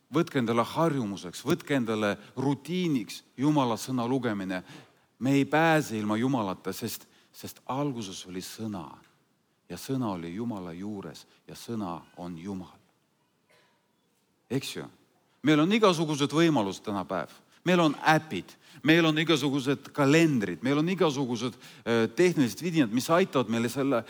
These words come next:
harjumuse nagu võtta omaks ja tunda Jumala sõna. See on nii vajalik, et ellu jääda. Mitte sellepärast, et olla hea inimene.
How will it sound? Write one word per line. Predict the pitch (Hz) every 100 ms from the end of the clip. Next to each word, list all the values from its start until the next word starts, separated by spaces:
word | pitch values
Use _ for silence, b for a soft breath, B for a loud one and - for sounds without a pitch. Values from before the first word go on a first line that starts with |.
| 165 B
harjumuse | 160 170 170 131 113 104
nagu | 101 98 104 95 B B
võtta | 156 160 123
omaks | 135 156 110 - - b b b
ja | 110
tunda | - 160 160 110
Jumala | 120 135 107 95
sõna. | - 135 120 85 - _ _ _ _ _ _ _ _ _ _
See | -
on | 117
nii | 139 151
vajalik, | 120 113 76 - _ _ _
et | 95 -
ellu | 131 139 98 85
jääda. | 107 85 - - _ _ -
Mitte | 180 208
sellepärast, | 220 214 151 156 131
et | 123
olla | 143 123
hea | 151 123 131
inimene. | 120 73 71